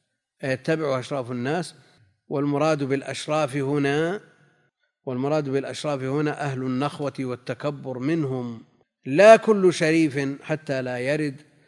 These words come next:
مثل أبي بكر وعمر رضي الله عنهما وأمثالهما ممن أسلم قبل هذا السؤال، ووقع في رواية ابن إسحاق: "تبعه منا الضعفاء والمساكين، وأما ذو الأنساب والشرف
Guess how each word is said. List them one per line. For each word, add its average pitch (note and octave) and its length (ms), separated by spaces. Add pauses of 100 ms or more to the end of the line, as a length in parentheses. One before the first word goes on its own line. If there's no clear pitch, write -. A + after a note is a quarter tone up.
(340)
مثل C#3 340
أبي B2 320
بكر C3+ 360
وعمر B2+ 360
رضي A#2 160
الله B2 320
عنهما A#2 520 (540)
وأمثالهما B2+ 880
ممن B2 340
أسلم D3 420
قبل C#3 320
هذا C#3 300
السؤال، F3 680 (580)
ووقع D3 500
في C3+ 220
رواية D3+ 240
ابن C3+ 140
إسحاق: D#3+ 560
"تبعه C3+ 520
منا D#3 300
الضعفاء D3+ 680
والمساكين، D3 680 (680)
وأما D#3 580
ذو E3+ 240
الأنساب D3 600
والشرف F3+ 720